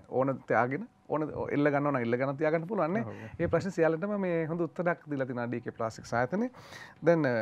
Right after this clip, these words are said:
Speaker 1: මේ නිෂ්පාදන කොහෙන්ද මිලදී ගන්න පුළුවන් කියලා තියෙනවා?
Speaker 2: ඇත්තටම අපේ ආයතන තියෙන්නේ ජායල.
Speaker 1: හ්ම්.
Speaker 2: අ, නිෂ්පාදන කටයුතු කරන්නේ අපේ ජායල ෆැක්ටරි එකේමයි. ෆැක්ටරිස් දෙකක් තියෙනවා. එතන ෆැක්ටරි භූමියේම අපේ තියෙන අවුට්ලට් එකක්, හෝල්සේල් ගන්න පුළුවන් හැම කෙනෙකුටම.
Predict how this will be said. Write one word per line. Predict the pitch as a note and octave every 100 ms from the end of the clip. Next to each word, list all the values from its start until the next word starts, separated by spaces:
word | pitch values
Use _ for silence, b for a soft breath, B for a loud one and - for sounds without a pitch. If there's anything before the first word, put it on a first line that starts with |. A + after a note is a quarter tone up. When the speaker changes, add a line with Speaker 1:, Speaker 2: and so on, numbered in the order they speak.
| G2
Speaker 1:
මේ | D3
නිෂ්පාදන | D3+ C#3 F3+ F#3+ G3+
කොහෙන්ද | - F3
මිලදී | C3+ C3 C#3
ගන්න | - A#2
පුළුවන් | B2 A#2+
කියලා | - -
තියෙනවා? | - -
Speaker 2:
ඇත්තටම | A#2 D3
අපේ | C3 D3
ආයතන | G#2 G2 B2+ B2
තියෙන්නේ | C3+ C#3+
ජායල. | G#2+ G2 G2 G2 - _
Speaker 1:
හ්ම්. | - C#3+ G2+ -
Speaker 2:
අ, | G#2 G2 G2+
නිෂ්පාදන | G#2+ - B2 A#2+ A#2
කටයුතු | A2+ A2+ A2
කරන්නේ | A2+ A2 A#2 A2+
අපේ | G#2+
ජායල | G2+ G2+ G#2 G#2
ෆැක්ටරි | G#2 - G#2+
එකේමයි. | G#2+ F#2+ A#2+
ෆැක්ටරිස් | - G2 A2 -
දෙකක් | G#2+ G#2 -
තියෙනවා. | - A2 G2+
එතන | G#2+ G#2+
ෆැක්ටරි | G#2 F#2 -
භූමියේම | G#2+ G#2+ A2 A2+
අපේ | A#2 A2 G#2
තියෙන | G2 G#2 A2
අවුට්ලට් | A2 G#2+ G2 A2 G#2 A2
එකක්, | A#2+ -
හෝල්සේල් | G#2+ G#2 A#2 G#2
ගන්න | G2+ G#2
පුළුවන් | G#2 A2 C3+
හැම | B2+ G2 F#2+
කෙනෙකුටම. | G2+ G#2+ A2 D3+